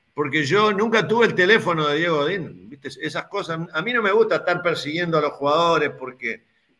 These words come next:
sí, Diego debutó con nosotros, este, fue un-, una aparición. No es ninguna virtud, no fue ninguna virtud mía. Lo único que, que yo estuve ahí en ese momento para ponerlo con diecisiete años en primera.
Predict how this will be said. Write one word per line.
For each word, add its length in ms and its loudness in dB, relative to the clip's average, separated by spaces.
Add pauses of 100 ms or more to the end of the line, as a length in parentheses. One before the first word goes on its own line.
sí, 320 -2
Diego 320 2
debutó 340 0
con 140 0
nosotros, 600 -6
este, 360 -6
fue 340 -2
un-, 380 -8
una 140 -8
aparición. 800 -4 (1700)
No 160 2
es 100 8
ninguna 320 6
virtud, 600 4
no 140 -4
fue 140 -2
ninguna 300 0
virtud 360 0
mía. 480 -2 (240)
Lo 140 -10
único 280 -4
que, 280 -6
que 140 -6
yo 160 -4
estuve 360 0
ahí 160 4
en 120 0
ese 180 -6
momento 340 -2
para 180 0
ponerlo 400 0
con 120 -6
diecisiete 520 -8
años 260 -6
en 120 -16
primera. 580 -8